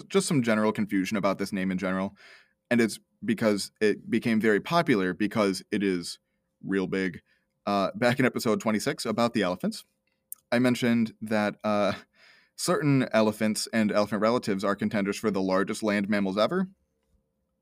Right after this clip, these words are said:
These are the other contender for largest land mam-, mammals ever. <laughs>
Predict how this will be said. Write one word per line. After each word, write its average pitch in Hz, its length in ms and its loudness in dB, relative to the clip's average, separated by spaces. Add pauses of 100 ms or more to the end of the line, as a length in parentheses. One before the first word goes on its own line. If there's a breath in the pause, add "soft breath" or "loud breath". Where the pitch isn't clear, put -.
(1080)
These 127 320 8
are 117 160 6
the 110 220 4
other 107 360 2
contender 139 680 0 (460)
for 123 200 0
largest 127 380 4
land 123 280 0
mam-, 131 320 2
mammals 123 400 2
ever. 135 420 -2
<laughs> - 60 -20